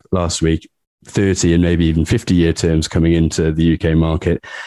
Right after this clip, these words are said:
they will say, "At the end of this fixed term period, you will drop onto the S V R standard variable rate," which is a shocker. You know, you do not want to be on an S V R really, because it lets them do whatever they want. It's, it's not tracking, it's just their rate. So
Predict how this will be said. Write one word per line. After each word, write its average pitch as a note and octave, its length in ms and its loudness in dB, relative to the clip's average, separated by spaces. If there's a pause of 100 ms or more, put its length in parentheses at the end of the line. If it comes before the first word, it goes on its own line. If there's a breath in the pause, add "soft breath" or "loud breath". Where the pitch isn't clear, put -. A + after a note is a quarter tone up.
they G2 120 0
will F2+ 120 0
say, F2 320 0
"At D#2+ 120 0
the F#2+ 120 0
end G2+ 140 2
of D#2 80 -4
this E2 180 -2
fixed - 260 -6
term D#2+ 200 0
period, E2 360 0
you F2 120 2
will E2+ 100 2
drop E2+ 260 -2
onto D#2+ 240 -2
the E2+ 120 0
S F#2 180 -4
V E2+ 160 0
R D#2+ 260 0 (300 loud breath)
standard F#2 380 -2
variable E2 460 0
rate," D#2+ 360 0 (240 soft breath)
which G2+ 220 -2
is F2+ 100 2
a F2 80 2
shocker. E2 480 -4 (140)
You E2+ 100 0
know, D#2+ 80 2
you E2 180 2
do F2 120 2
not F#2+ 140 0
want E2+ 120 0
to E2 80 0
be E2 140 0
on D#2+ 100 0
an E2 80 2
S E2 160 -2
V E2+ 180 0
R E2 200 0
really, E2 480 0 (280)
because F2 180 -2
it D2+ 140 -2
lets - 240 -4
them E2 340 0 (500 loud breath)
do G#2 100 0
whatever E2+ 280 0
they D#2+ 140 2
want. E2 340 0
It's, - 180 -6
it's - 160 -10
not G2 220 -2
tracking, E2 580 -2
it's - 180 -6
just E2+ 220 -2
their E2 240 0
rate. D#2+ 320 -2
So D#2+ 220 0